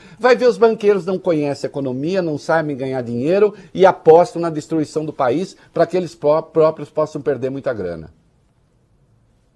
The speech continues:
Só isso? Não. O papel da liderança, apesar do negacionismo de alguns poucos, praticamente todos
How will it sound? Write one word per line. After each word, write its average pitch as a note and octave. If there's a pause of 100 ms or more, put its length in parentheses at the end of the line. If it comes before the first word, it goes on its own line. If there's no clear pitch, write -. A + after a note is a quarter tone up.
(1200)
Só A2+
isso? E3
Não. A#2 (540)
O -
papel G#3+
da G#3+
liderança, D#3+
apesar F3
do G#3+
negacionismo E3+
de D3
alguns D3
poucos, F#3+
praticamente E3+
todos D3+